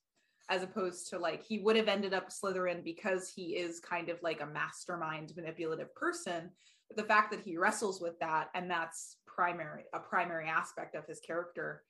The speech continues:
is what landed him in Gryffindor in the first place, was, like, his decision to, um, take that sort of masterfulness and use it in a way that was, um,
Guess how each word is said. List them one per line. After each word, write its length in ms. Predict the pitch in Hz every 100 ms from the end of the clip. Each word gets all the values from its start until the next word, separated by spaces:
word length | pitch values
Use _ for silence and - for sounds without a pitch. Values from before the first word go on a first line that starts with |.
| _ _ _
is 120 | 175
what 200 | 165 170
landed 460 | 160 160 180 185 160
him 140 | 151
in 160 | 151 151
Gryffindor 500 | 156 156 156 151 147
in 60 |
the 80 | 147 -
first 280 | 277 -
place, 280 | - 147 143 -
was, 180 | 160
like, 240 | 160 139 - _ _ _ _ _
his 160 | 185 180
decision 580 | 175 - 190 190 170 165 -
to, 440 | 170 160 156 156 - _ _ _ _
um, 480 | 175 160 147 - - - _ _ _ _ _ _
take 280 | - 240 220
that 260 | 208 190 -
sort 140 | 185
of 100 | 180
masterfulness 840 | 185 185 214 - 190 196 175 170 185
and 180 | 170 165
use 260 | 165 185 180
it 240 | 165 156 - - _
in 160 | 185 180
a 60 |
way 340 | 165 165 156 156
that 240 | 156 160
was, 480 | 170 165 156 156 - 156
um, 420 | 151 143 -